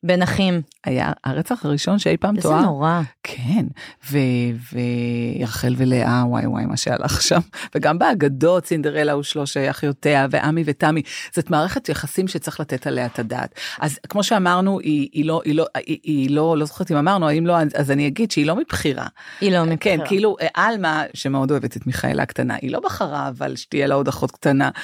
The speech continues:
Speaker 2: אני חזרתי עם סלקל מבית החורי-, מבית החולים, ו-, <laughs> "מזל טוב, תתמודדי, מאמי, יש לך אחות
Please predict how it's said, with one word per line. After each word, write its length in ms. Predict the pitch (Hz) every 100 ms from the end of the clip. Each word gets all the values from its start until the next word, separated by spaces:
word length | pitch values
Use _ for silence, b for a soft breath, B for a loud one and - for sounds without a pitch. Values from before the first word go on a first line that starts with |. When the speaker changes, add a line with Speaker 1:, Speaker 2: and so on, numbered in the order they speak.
| B B
Speaker 2:
אני 100 | 151
חזרתי 440 | 151 165 160 190 214
עם 60 |
סלקל 360 | 185 180 170 185
מבית 320 | 160 147 151
החורי-, 380 | 180 - 151 160 - -
מבית 360 | 143 147 147
החולים, 440 | - - 147 143 143
ו-, 360 | 151 147 160 262
<laughs> 200 | - -
"מזל 240 | 202 208 226 466 523
טוב, 100 | 381 339
תתמודדי, 520 | - 320 240 233 226 453
מאמי, 260 | 480 208 202
יש 260 | 202 180 185
לך 80 |
אחות 60 | 185